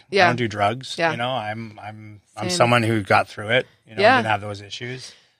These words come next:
Speaker 2: So
Speaker 1: Yeah.
Speaker 2: there's a lot of people like that.
Speaker 1: <laughs>
Speaker 2: So I think we should focus on that and turn that
Speaker 1: Right.
Speaker 2: narrative around and make sure people understand that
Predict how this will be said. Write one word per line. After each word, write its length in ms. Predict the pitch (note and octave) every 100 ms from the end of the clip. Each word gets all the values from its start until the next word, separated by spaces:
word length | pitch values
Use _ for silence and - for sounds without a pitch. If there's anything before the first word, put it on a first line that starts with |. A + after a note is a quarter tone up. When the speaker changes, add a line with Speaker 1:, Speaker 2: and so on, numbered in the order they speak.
| -
Speaker 2:
So 100 | D4+
Speaker 1:
Yeah. 60 |
Speaker 2:
there's 100 | C4+
a 40 | D#3
lot 120 | D#3+
of 60 | F#3+
people 200 | C3 G2+
like 140 | F#2
that. 200 | G2+ -
Speaker 1:
<laughs> 40 | -
Speaker 2:
So 260 | B2+ A2+
I 100 | A2
think 220 | G#2+ A2+ G#2+
we 100 | A#2
should 180 | -
focus 300 | - A#2 A2+
on 140 | A2+ G2+
that 340 | A2+ A2 G2
and 120 | G2+ G#3
turn 60 |
that 260 | G#3 F#3+ F#3
Speaker 1:
Right. 80 | D3
Speaker 2:
narrative 320 | G#2 G2+ F#2+
around 340 | G2 G2 A2
and 80 | F#2+
make 140 | G2 F#2+
sure 160 | G#2
people 220 | A2 G#2
understand 560 | G2+ F#2+ - G#2 G#2 G2+
that 240 | G2 F2